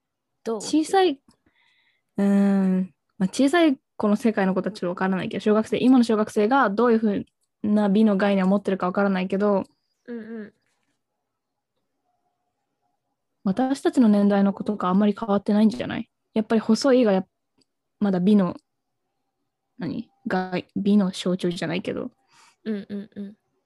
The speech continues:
Speaker 2: 細くないと美しくないっていうのはなんとなくまだ残ってると思う。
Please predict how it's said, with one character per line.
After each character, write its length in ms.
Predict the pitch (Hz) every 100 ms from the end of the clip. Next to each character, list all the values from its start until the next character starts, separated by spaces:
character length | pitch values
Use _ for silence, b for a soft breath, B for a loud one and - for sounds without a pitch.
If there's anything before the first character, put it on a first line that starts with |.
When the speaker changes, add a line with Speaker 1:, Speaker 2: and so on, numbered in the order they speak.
| _
Speaker 2:
細 260 | 214 220
く 100 | 214
な 80 | 220
い 80 | 214
と 140 | 294
美 340 | 233 - 226 220
し 80 |
く 100 | -
な 120 | 202 247
い 20 |
っ 40 |
て 100 | 240
い 40 | 208
う 20 |
の 60 | 196
は 80 |
な 100 | 190
ん 60 | 214
と 80 | 226
な 240 | 214 226
く 300 | 226 233 196
ま 120 | 214 202
だ 100 | 180
残 200 | 185 190
っ 80 |
て 120 | - 208
る 100 | 202
と 100 | -
思 180 |
う。 40 | -